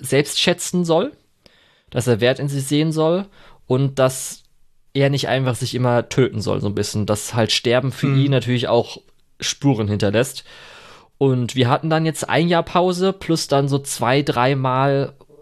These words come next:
Speaker 1: wo er dann schnell, äh, gestorben ist. Aber jetzt haben wir auch wieder echt viele Episoden, wo man sich so dachte, okay, ach, jetzt wird er wahrscheinlich sterben, irgendwie Reset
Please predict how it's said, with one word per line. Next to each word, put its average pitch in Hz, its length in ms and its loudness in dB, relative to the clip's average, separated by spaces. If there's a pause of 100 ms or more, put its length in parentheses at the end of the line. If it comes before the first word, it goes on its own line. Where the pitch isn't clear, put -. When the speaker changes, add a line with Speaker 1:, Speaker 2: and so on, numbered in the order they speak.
Speaker 1:
wo 127 240 0
er 127 40 4
dann 113 200 0
schnell, 147 640 0
äh, 139 320 0
gestorben 143 500 0
ist. 156 160 -4
Aber 117 120 0
jetzt 127 220 0
haben 135 140 2
wir 123 100 2
auch 127 180 -2
wieder 120 200 0
echt - 180 -2
viele 135 200 -2
Episoden, 123 420 0
wo 110 80 2
man 117 120 2
sich 107 120 -4
so - 100 -8
dachte, 123 240 0
okay, 113 260 0 (460)
ach, - 220 -6
jetzt - 300 0
wird 120 100 2
er 113 80 0
wahrscheinlich 110 340 0
sterben, 107 320 0
irgendwie 104 240 -2
Reset 104 280 0